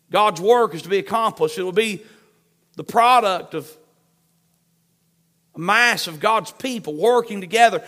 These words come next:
as the body of Christ to accomplish it. And my burden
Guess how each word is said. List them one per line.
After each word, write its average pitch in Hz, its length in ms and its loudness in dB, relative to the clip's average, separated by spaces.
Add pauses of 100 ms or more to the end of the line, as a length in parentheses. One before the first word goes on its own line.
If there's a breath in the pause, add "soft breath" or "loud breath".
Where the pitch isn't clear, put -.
as 175 180 0
the 170 100 -6
body 220 360 2
of 180 120 -10
Christ 226 380 -4
to 190 60 -6
accomplish - 600 -12
it. - 100 -20 (2000)
And 151 100 -10
my 220 220 0
burden 196 600 -2